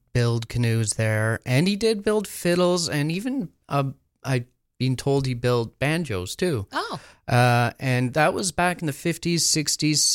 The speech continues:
Speaker 1: seventies, and, uh, he died in eighty-one. Uh, so we, but he was pretty busy there. Um, I have all of his old canoe molds.
Speaker 2: Okay. And he
Speaker 1: And
Speaker 2: was kind of a legend in the canoe building
Speaker 1: he, he
Speaker 2: world.
Speaker 1: was, yeah. One of
Speaker 2: Yeah.
Speaker 1: the, well, I mean, it,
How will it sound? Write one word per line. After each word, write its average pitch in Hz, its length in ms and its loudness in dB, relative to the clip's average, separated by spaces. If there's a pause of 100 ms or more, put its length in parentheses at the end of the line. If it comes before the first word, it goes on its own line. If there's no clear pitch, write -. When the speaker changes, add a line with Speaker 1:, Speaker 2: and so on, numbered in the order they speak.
Speaker 1:
seventies, 143 640 0
and, 123 320 2
uh, 117 60 2
he 131 160 0
died 139 300 2
in 139 180 2
eighty-one. 120 800 0 (640)
Uh, 117 260 4
so 131 160 0
we, 139 240 2
but 135 240 0
he 147 120 2
was 160 160 -2
pretty 156 240 0
busy 135 360 0
there. 127 500 2
Um, 123 460 2
I 143 140 4
have 190 200 4
all 180 220 2
of 175 80 -2
his 156 120 -4
old 151 260 2
canoe 143 340 0
molds. 127 720 -2 (140)
Speaker 2:
Okay. 208 420 -8
And 143 200 4
he - 40 6
Speaker 1:
And - 80 4
Speaker 2:
was 466 100 -2
kind 339 220 -2
of 269 80 -6
a 247 60 -4
legend 233 420 -4
in 254 80 -4
the 170 80 -6
canoe - 320 -6
building 147 240 -4
Speaker 1:
he, 151 100 0
he 156 120 2
Speaker 2:
world. 160 80 0
Speaker 1:
was, 170 300 2
yeah. 160 300 2
One 156 240 2
of 156 100 2
Speaker 2:
Yeah. 156 140 4
Speaker 1:
the, 160 60 -6
well, 135 180 2
I 151 120 2
mean, 156 360 0
it, 139 280 -2